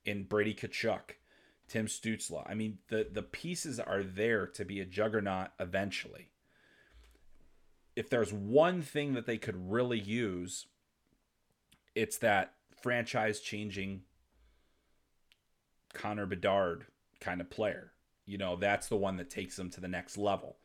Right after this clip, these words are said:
Because they got a lot of really, really good, the elite, like, Jake Sanderson's one of the best defensemen not playing in the N H L right now. And they've got, you know, other guys that, that are kind of in the mix that'll, that'll come along later. But there's still, there's still a lot to do, and I still think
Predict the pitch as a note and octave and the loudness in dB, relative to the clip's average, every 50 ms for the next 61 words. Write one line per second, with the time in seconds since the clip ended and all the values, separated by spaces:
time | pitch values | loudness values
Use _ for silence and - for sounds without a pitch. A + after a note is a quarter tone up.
0 | _ - - - - - G2 F#2 - A#2 G2+ A#2 A#2 A2 C#3 C3+ C3 A2 A2+ C3 | _ -20 -20 -20 -14 -12 -10 -4 -2 0 2 4 4 6 8 8 8 10 10 10
1 | C#3 C3+ A2 F#2+ F#2+ F#2 F#2+ G#2+ B2 C#3+ D#3 D#3 D#3 C#3+ C3 C3 C3 A#2+ A2+ G#2 | 10 8 8 6 0 -2 2 8 10 12 12 12 10 10 8 8 6 6 4 4
2 | F#2 B2+ B2 A2 G2+ F#2+ G2 G2 G#2 G#2 G#2 G#2+ B2 A#2+ - F#2+ G#2 F#2 - - | 6 6 8 8 6 4 2 2 4 4 4 4 2 0 0 0 -2 0 4 6
3 | C3+ C3+ C3+ - C3 B2 B2+ B2 G#2+ - A2 G2+ F#2+ G2 A2 A#2 A2+ G#2+ G2+ G2 | 6 6 6 4 2 2 2 0 0 -2 -4 -6 -4 -2 0 0 2 2 2 0
4 | G2+ - - - - - G2 F#2+ - - F#2 F#2+ F#2+ G2 G2 - - - G2+ G2 | 0 -2 -4 -6 -6 -6 -6 -6 -4 -6 -4 -4 -2 -2 -4 -4 -6 -8 -6 -6
5 | F#2+ F#2 F#2 F#2 F2+ F2 F2 - - F#2+ F2+ F#2 F2 E2 E2 D#2+ D2 - - - | -6 -6 -6 -6 -6 -8 -6 -6 -6 -4 -4 -4 -6 -8 -10 -12 -16 -18 -20 -20
6 | _ _ _ _ - - - - - - - - - - - F#2+ F#2+ F#2+ F#2+ F#2+ | _ _ _ _ -20 -20 -20 -20 -20 -20 -20 -20 -6 0 2 2 4 2 2 -2
7 | F2 - - G2 G2 F#2 F2+ - A2+ G#2+ A2 G2+ - - - _ _ _ - G2+ | -4 -8 -4 -4 -4 -4 -2 0 0 2 2 2 0 -4 -8 _ _ _ -8 -6
8 | G2 F#2 F2+ F2+ F2 - _ - G#2+ G#2+ A2+ G2+ F2+ G2+ F#2 F#2+ G2 F#2+ F#2 G2 | -4 -2 -2 -4 -6 -6 _ 0 2 4 4 4 4 4 4 4 2 2 0 -2
9 | F#2 - - F#2 F2+ F2+ F#2 F2 F2 F#2 - - _ - - G2+ F#2+ F#2 - G#2+ | -2 -2 -4 -4 -2 0 0 0 -2 -4 -8 -12 _ -8 -6 -4 -4 -4 -4 -4
10 | A2 A2 G#2 G2+ G2 G2+ G2+ G2 - - - G2 F#2+ F#2 F#2 F2+ F2 E2 F2 F#2+ | -4 -4 -4 -2 -2 -2 -4 -4 -4 -4 -4 -2 0 2 0 0 -2 -2 -4 -2
11 | F#2 F2+ - - G2 G2 F#2 F#2 F#2 F2+ F2+ F#2+ G2 G2 - - - - - _ | -2 -2 -4 -4 -4 -2 -2 -2 -2 -2 -2 -2 -2 -2 -4 -6 -10 -12 -16 _
12 | _ _ _ _ - - - - - - - F#2 - - G2+ G2 - - - C3 | _ _ _ _ -20 -20 -20 -20 -20 -14 -12 -8 -2 0 0 0 0 2 4 6
13 | B2 A#2+ A#2+ - A2+ A2 - - - F3 F#3 F3+ E3+ E3 E3 - - C3+ A2 C3+ | 6 6 4 2 0 -2 -2 2 4 4 6 6 6 4 2 0 -2 -4 0 2
14 | D3+ D3+ B2+ G#2 G#2 G#2+ - - - - D#3 D3+ C#3+ C#3 - D3+ C#3+ C3+ C3+ | 2 2 2 2 0 -2 -2 -4 0 4 4 4 4 4 2 0 0 0 -4